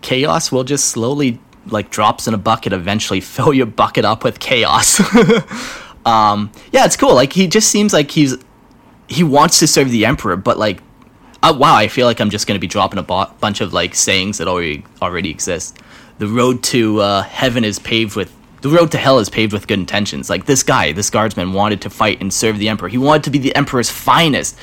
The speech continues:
He looked up to the Astartes. He, he dreamed of being a space marine, but ultimately,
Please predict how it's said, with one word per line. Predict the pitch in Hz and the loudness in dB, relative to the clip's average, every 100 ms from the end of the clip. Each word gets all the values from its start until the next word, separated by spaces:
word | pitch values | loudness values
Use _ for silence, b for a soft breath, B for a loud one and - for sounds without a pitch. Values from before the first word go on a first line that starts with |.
| B B | B B
He | 160 | 2
looked | 170 - | 2 0
up | 156 - | -4 -2
to | 123 | -2
the | 120 | -2
Astartes. | - - 139 127 107 - | 0 0 0 0 -2 -2
He, | 131 127 B B | -2 -2 B B
he | 156 | -2
dreamed | 151 131 131 151 175 170 139 | -2 -2 0 2 4 2 0
of | 117 | 0
being | 123 113 | 0 -2
a | |
space | - - 113 113 - | -2 0 0 0 -4
marine, | 85 50 71 98 | -8 -8 -10 -4
but | 104 92 - | -2 -2 -2
ultimately, | 117 139 170 156 147 160 156 | -2 0 -2 -4 -4 -2 -4